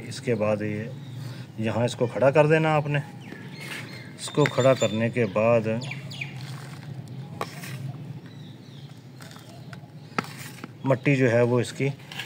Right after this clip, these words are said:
चारों तरफ आपने भर देनी है। ये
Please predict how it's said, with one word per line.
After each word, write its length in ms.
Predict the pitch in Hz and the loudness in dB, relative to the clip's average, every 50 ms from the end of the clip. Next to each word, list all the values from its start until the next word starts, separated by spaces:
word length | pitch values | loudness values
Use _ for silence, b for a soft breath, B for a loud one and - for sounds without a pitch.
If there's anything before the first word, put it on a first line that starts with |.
| B B | B B
चारों 260 | 143 131 127 123 123 120 | 8 8 8 8 6 4
तरफ 680 | - 113 117 123 123 - - - - - - - - 120 | 4 4 4 4 4 2 -8 -16 -18 -20 -20 -10 -2 2
आपने 360 | 113 107 104 - 113 117 123 123 B B B B B B - - | 2 2 2 0 -2 -2 -2 -4 B B B B B B -10 -6
भर 200 | 110 101 107 104 | 0 0 2 0
देनी 280 | 98 98 98 92 95 92 | 2 -2 -4 -4 -4 -6
है। 160 | 92 90 87 - - - - - - - - - - - - B B B B B B B B B B - - - - - - - - - - - - - - - - 123 | -8 -8 -10 -12 -16 -18 -14 -12 -12 -10 -10 -12 -12 -12 -20 B B B B B B B B B B 2 2 0 0 -6 -6 -12 -20 -20 -20 -20 -20 -20 -20 -12 -6 -4
ये 180 | 110 107 98 | -2 -2 -2